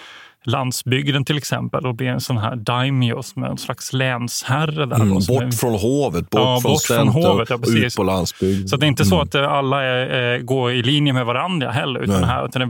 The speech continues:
Speaker 1: är väldigt, väldigt mycket konflikter och det är huvudsakligen de här olika släkterna emellan då.
Speaker 2: Ja,
Speaker 1: Så
Speaker 2: för det, och det, och ja, det där tycker jag är viktigt det du säger, att samurajerna är inte så att säga en samhällsklass, som man använder det, som håller ihop.
Speaker 1: Nej.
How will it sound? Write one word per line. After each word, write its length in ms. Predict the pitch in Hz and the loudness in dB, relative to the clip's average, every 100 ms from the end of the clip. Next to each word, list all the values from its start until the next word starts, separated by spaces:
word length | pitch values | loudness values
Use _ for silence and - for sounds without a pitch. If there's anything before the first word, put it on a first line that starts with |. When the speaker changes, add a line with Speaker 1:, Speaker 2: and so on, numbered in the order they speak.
| 143 | -2
Speaker 1:
är 60 | |
väldigt, 200 | 135 127 | -4 -4
väldigt 260 | 147 - - | -4 -4 -4
mycket 200 | 147 120 | -4 -2
konflikter 580 | 135 127 151 160 - 127 | -4 -4 -4 -6 -4 -2
och 100 | 139 | 0
det 80 | 160 | 2
är 40 | |
huvudsakligen 560 | 185 139 - 156 151 151 | 2 0 -2 -2 -2 0
de 120 | 123 | 2
här 60 | 127 | 0
olika 180 | 123 | -2
släkterna 580 | - 160 147 - 143 175 | -6 -4 -4 -4 -4 -2
emellan 460 | 170 143 135 127 127 | 0 -2 -2 -4 -4
då. 220 | 127 127 - - - | -4 -6 -10 -10 -2
Speaker 2:
Ja, 160 | 127 139 - - | 0 0 -2 -2
Speaker 1:
Så 60 | |
Speaker 2:
för 140 | 120 156 | 0 0
det, 120 | 156 | 2
och 120 | 156 | 2
det, 160 | 190 165 | 2 2
och 80 | 147 | 2
ja, 100 | 175 | 2
det 100 | 196 | 0
där 100 | 220 | 0
tycker 220 | 165 143 | 0 0
jag 180 | 120 - | 2 0
är 220 | 117 117 | -2 0
viktigt 320 | 101 120 117 | 0 -2 0
det 60 | 113 | 0
du 100 | 110 | 0
säger, 340 | - 160 107 | 0 2 0
att 100 | 95 | 0
samurajerna 600 | - 131 127 123 180 185 135 | -2 0 0 0 0 2 2
är 40 | |
inte 220 | 139 - | 0 -2
så 120 | - 110 | -2 -4
att 60 | |
säga 280 | - 117 104 | -2 0 2
en 80 | 98 | 0
samhällsklass, 840 | - 135 92 87 - - 156 143 | -2 0 2 0 -2 -2 -2 -2
som 160 | - 98 | -2 -2
man 120 | 107 | 0
använder 380 | 107 87 87 92 | 0 0 0 0
det, 160 | 87 | 0
som 100 | 78 | 0
håller 320 | 98 117 113 117 | 0 0 0 0
ihop. 300 | 110 180 - _ - | 0 -2 -4 _ -4
Speaker 1:
Nej. 280 | 120 113 | -2 0